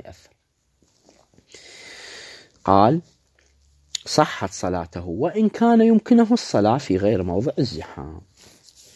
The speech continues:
زين، مسألة خمسمية وأربعة وسبعين. قد عرفت في أول الفصل، صفحة مية وواحد وثمانين،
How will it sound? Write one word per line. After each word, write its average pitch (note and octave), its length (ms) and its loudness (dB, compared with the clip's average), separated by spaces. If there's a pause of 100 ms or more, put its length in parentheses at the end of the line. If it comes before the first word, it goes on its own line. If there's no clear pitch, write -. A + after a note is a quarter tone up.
(760)
زين، F#2 200 -4 (160)
مسألة G#2+ 420 0
خمسمية G2 580 -6
وأربعة A2 360 -6
وسبعين. - 320 -14 (1400)
قد F3+ 260 4
عرفت F3 560 -2 (1160)
في A2+ 480 6 (340)
أول E3+ 320 6
الفصل، C#3+ 460 -8 (880)
صفحة A#2+ 340 -2
مية A2 160 2
وواحد C#3 360 0
وثمانين، C3+ 520 -10